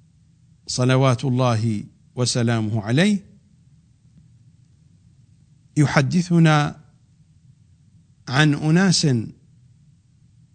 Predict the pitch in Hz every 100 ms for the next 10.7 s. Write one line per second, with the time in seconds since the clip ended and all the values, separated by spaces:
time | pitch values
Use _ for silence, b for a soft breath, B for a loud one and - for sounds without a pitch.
0 | _ 135 143 139 123 110 - 190 175 139
1 | - 123 135 127 123 113 - 170 170 180
2 | - - _ _ _ _ _ _ _ _
3 | _ _ _ _ _ _ _ _ 139 156
4 | 143 131 151 147 127 208 214 180 135 143
5 | 220 226 156 110 95 - _ _ _ _
6 | _ _ _ _ _ - _ _ _ _
7 | _ - 135 117 123 - 139 180 175 156
8 | 139 127 - _ _ _ _ _ _ _
9 | _ _ _ _ _ _ _ - 143 131
10 | 107 165 160 143 - 131 127